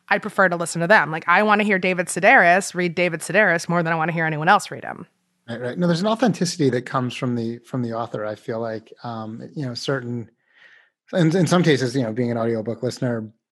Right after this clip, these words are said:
Speaker 2: you know, myself, it's, it's like, y-, when the author's reading it, you know, you really know that it's, it's coming from,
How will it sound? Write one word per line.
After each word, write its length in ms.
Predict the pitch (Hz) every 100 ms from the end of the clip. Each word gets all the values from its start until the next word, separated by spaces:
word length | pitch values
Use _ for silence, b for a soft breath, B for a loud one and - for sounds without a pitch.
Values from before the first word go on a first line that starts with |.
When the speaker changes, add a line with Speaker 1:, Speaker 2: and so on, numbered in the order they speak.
| -
Speaker 2:
you 120 | 156
know, 120 | 139
myself, 400 | 123 120 151 131
it's, 140 | 135 -
it's 100 | 143
like, 120 | 127
y-, 200 | 151 -
when 180 | - 143
the 120 | 135
author's 540 | 143 170 165 131 - - _ -
reading 480 | 120 131 139 127 120
it, 180 | 113 - _ _ _ _
you 80 | 151
know, 160 | 127 110 143
you 160 | 135
really 240 | 131 143 135
know 300 | 127 123 117
that 120 | 117
it's, 200 | 110 -
it's 160 | 131 127
coming 360 | - 120 113 113
from, 400 | 120 110 104